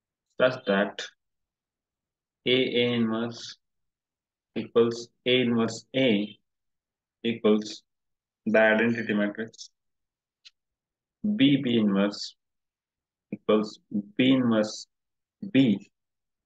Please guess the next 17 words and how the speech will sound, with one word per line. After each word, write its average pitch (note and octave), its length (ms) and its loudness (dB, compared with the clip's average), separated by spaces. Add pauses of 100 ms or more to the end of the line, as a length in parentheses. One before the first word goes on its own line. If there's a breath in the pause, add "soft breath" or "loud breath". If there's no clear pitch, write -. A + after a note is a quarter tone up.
(280)
equals A2 420 2
the A2+ 80 2
identity G2+ 440 2
matrix. E2+ 260 -6 (1500)
Now, A#2+ 600 2 (680)
since D3+ 320 0
A C3+ 180 6
inverse D3 320 0
and C#3+ 180 2
B B2+ 120 -2
inverse A#2+ 280 -2
belongs C3 960 0 (680)
to C3 80 -2
n A2 180 2
by A2+ 120 0
n A2 120 0
matrices, G#2 640 -2